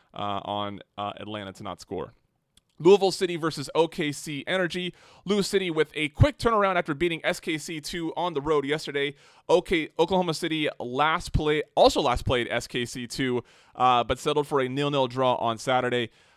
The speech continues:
Louisville City is too much quality for O K C, in my opinion, who,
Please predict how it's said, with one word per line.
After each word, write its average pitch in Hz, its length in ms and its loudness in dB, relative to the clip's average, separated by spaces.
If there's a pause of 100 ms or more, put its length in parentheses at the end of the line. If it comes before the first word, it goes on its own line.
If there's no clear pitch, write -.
(180)
Louisville 220 420 2
City 208 360 -4
is 151 260 -2
too - 160 -4
much 226 160 -2
quality 196 340 2
for 160 240 0
O 151 120 6
K 147 200 -4
C, 214 180 -8
in 202 80 -4
my 190 120 -2
opinion, 180 460 -2
who, 156 200 -2